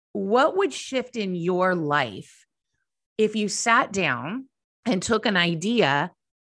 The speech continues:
and put it into action, took an idea and started calling in resources, took an idea, got really quiet and really looked at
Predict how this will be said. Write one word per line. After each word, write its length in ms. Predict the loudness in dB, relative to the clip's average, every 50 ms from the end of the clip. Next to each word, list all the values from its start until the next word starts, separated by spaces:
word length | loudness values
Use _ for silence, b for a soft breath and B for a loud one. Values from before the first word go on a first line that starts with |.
| _ _ -4
and 140 | -2 -2 -2
put 200 | 0 0 0 0
it 120 | 0 -2
into 340 | -4 -6 -6 -8 -10 -6 -2
action, 540 | -2 -2 -2 -2 -6 -10 -10 -10 -10 -14 -20 _ _ _ _ _ _ _ _
took 220 | -2 0 2 2 2
an 120 | 2 2
idea 800 | 2 2 2 0 -2 -2 -2 2 2 4 4 4 2 0 0 -4 _ _ _ _ _ _ _ _
and 180 | -2 -2 -2 -2
started 400 | -2 2 2 4 4 2 0 -4
calling 380 | -2 -2 0 0 0 -2 -4
in 160 | -4 -6 -6 -6
resources, 840 | -6 -6 -8 -8 -6 -4 -2 -2 -4 -4 -8 -12 -12 -12 -16 -20 -20 _ _ _ _ _ _ _ _ -2
took 200 | 0 0 2 2
an 100 | 2 2
idea, 640 | 2 2 2 0 -2 -2 0 2 4 4 2 2 0 -4
got 240 | -10 -10 -10 -12
really 880 | -14 -12 -10 -6 -6 -4 -2 -2 -2 0 0 0 0 0 0 0 -2 -2
quiet 580 | -4 -2 0 2 2 4 4 2 0 -2 -4 -6
and 260 | -8 -8 -6 -6 -6 -4
really 360 | -2 -2 0 0 0 0 0
looked 340 | 0 -2 -2 -4 -4 -4 -2
at 220 | 0 0 0 -2